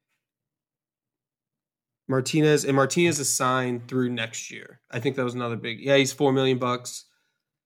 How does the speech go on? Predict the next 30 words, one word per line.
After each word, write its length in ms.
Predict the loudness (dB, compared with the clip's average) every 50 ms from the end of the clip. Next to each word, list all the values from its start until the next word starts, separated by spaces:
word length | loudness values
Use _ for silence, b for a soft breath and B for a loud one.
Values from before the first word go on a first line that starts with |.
| _ _ _ _ _ _ _ _ _ _ _ _ _ _ _ _ _ _
Yeah, 260 | -14 -14 -12 -12 -14 -16 -16 -8
that's 240 | -6 -4 -4 0 2
not 260 | 2 2 2 2 0 -2
awesome. 460 | 0 0 0 0 0 -2 -2 -2 -2
That 100 | -2 -2
means 240 | -2 -2 -2 -2 -2 -2
you're 80 | -4
paying 600 | -4 -2 0 0 0 0 0 -2 -4 -8 -10 -14 _ _ _ _ _ _
close 280 | -4 -2 -2 -2 -2
to 60 | -4 -4
sixteen 760 | -4 -2 -2 -4 -4 -4 -2 -2 -2 0 -2 -2 -4 -6 -8
million 460 | -6 -4 -4 -2 -2 -2 -2 -2 -2
a 40 | -2
year 380 | -2 -4 -4 -6 -4 -4 -6 -6
for 220 | -8 -10 -12 -12
Schmidt, 560 | -10 -10 -10 -6 -4 -2 -2 -4 -4 -6 -10 _
Theodore, 380 | -2 -2 -2 -2 -2 -4 -6
and 200 | -6 -6 -6 -4
Martinez, 540 | -4 -6 -8 -6 -6 -6 -4 -4 -4 -6 -6
but 320 | -8 -8 -8 -8 -8 -12 -16 _ _ _ _ _ _ _ _ _ _ _ _ _ _ _ _ _ _ _ _ _ _
he's 220 | -2 0 2 2 2
serviceable 640 | 2 4 4 4 2 2 0 0 2 2 2 2 0
for 140 | -4 -8
four 260 | -8 -4 -2 0 0 0
million, 580 | 0 -2 -2 -2 -4 -4 -6 -6 -8 -10 -12 -8
at 120 | -4 -2 2
least 280 | 2 2 2 2 0
through 120 | -4 -8 -8
next 280 | -10 -12 -14 -18 -20 -20
year. 220 | -20 -20 -20 -20